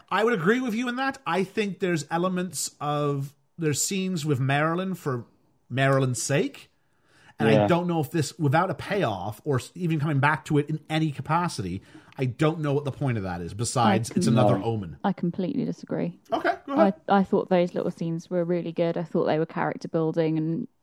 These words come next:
Speaker 3: it just added to the, to the film massively for me that you had that personality back at home and the, the weight that he has in terms of, like, he has something to come back for,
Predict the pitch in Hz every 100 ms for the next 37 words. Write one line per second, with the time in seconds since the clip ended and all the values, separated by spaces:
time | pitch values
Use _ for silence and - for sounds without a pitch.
0 | _ - - - 180 - - - _ _
1 | _ 180 175 165 - 175 175 165 180 _
2 | _ - 190 175 170 175 170 170 180 -
3 | 170 156 170 170 160 156 160 107 175 175
4 | 170 - - 170 - _ _ - 170 165
5 | 175 175 170 - 175 175 - - 185 170
6 | 170 165 165 170 - _ _ _ _ _
7 | _ _ - 220 190 214 214 - - -
8 | - _ _ _ _ - 185 175 202 180
9 | 202 175 175 - - - 202 190 214 190
10 | 196 185 196 175 - - - _ _ -
11 | 190 190 208 185 - 185 180 185 180 -
12 | 180 180 175 - - 202 220